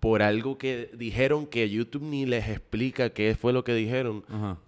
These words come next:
Speaker 1: no estás cumpliendo con los guidelines de ser advertiser friendly, so no puedes tener anuncios, so no puedes cobrar
Speaker 2: Sí.
Speaker 1: básicamente de ese video.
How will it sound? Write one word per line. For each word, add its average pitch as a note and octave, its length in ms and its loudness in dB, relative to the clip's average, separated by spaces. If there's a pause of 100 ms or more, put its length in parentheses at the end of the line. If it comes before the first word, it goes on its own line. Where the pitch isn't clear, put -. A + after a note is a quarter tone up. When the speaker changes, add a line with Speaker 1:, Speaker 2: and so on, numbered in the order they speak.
Speaker 1:
no A2+ 280 0
estás A2 420 0
cumpliendo A2+ 560 0
con A2 160 0
los G#2 180 -2
guidelines A#2+ 800 0
de F#2+ 200 0
ser G2+ 340 0 (200)
advertiser G#2 720 -2
friendly, C3 400 -2
so F#2 220 -2
no F2 280 0
puedes F#2 400 0
tener F#2+ 400 -2 (140)
anuncios, D3 440 0
so A2 140 -2
no F#2 180 -2
puedes A2+ 220 -2
cobrar G#2+ 400 2
Speaker 2:
Sí. E2+ 60 0
Speaker 1:
básicamente F2 640 0
de E2 100 0
ese F#2 180 -6
video. E2+ 400 -4